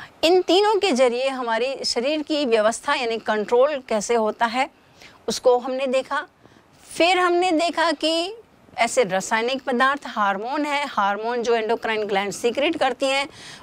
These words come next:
उसके द्वारा भी हमने कई सारी प्रक्रियाओं को या, अ, क्रियाएं कैसे उस पर कंट्रोल होती हैं, उसको भी हमने देखा। इस तरीके से देखा जाए कि इन दोनों के जरिए हमारा शरीर जो है, समन्वित,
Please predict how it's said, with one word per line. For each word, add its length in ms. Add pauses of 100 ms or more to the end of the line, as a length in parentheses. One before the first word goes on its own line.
(100)
उसके 440
द्वारा 300
भी 160
हमने 420
कई 300
सारी 480 (360)
प्रक्रियाओं 800
को 360
या, 400
अ, 60 (640)
क्रियाएं 480
कैसे 380
उस 240
पर 160
कंट्रोल 580
होती 280
हैं, 80
उसको 320
भी 100
हमने 280
देखा। 360 (720)
इस 180
तरीके 400
से 120
देखा 400
जाए 240
कि 120
इन 260
दोनों 360
के 220
जरिए 420
हमारा 440
शरीर 480
जो 140
है, 160
समन्वित, 600